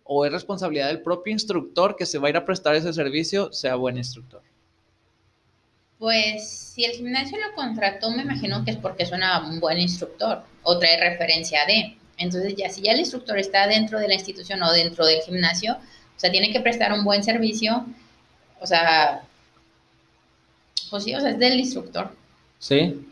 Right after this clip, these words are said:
Speaker 2: Sí.
Speaker 1: Es definitivamente es del instructor. Ya. No, pues ahí lo tuvieron, ¿eh? O sea, fue muy concisa el último. <laughs> Te, prepárense más. Oye, no, pues bueno,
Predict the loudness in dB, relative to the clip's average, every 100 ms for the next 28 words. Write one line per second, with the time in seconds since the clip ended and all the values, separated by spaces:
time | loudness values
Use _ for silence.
0 | -20 -18 0 4 4 4 4 4 4 6
1 | 6 6 4 2 0 2 2 0 -16 -20
2 | _ _ _ _ 4 4 4 -2 -4 2
3 | 4 4 6 6 6 6 6 6 4 2
4 | -2 -2 2 4 4 4 4 4 4 4
5 | 4 4 4 2 -2 0 4 6 6 6
6 | 4 2 0 -2 -4 -6 -12 -18 _ _
7 | 0 0 0 -8 -8 -4 -2 -2 -2 -6
8 | -4 -4 -2 2 4 6 6 6 4 4
9 | 4 2 -2